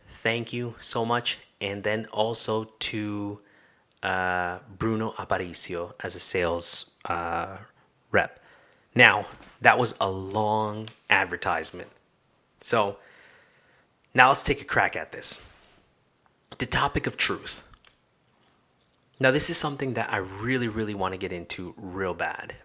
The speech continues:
because, um, I think the topic of truth is so hard. How do you talk about truth? I mean, how often do we truly say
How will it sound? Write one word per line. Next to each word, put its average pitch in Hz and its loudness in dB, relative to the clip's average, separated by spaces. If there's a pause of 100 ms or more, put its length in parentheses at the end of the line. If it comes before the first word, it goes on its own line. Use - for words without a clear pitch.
because, 90 -2 (1040)
um, 90 0 (460)
I - -2
think 156 -2
the 143 -4
topic 117 -4
of 104 -4
truth - -4
is 92 0
so 101 6
hard. 85 0 (540)
How 156 2
do 143 -6
you 135 -6
talk - -2
about 95 -2
truth? - -10 (2000)
I 117 2
mean, 104 0 (1000)
how 151 4
often 143 2
do 110 -2
we 101 -6
truly 135 -2
say 87 2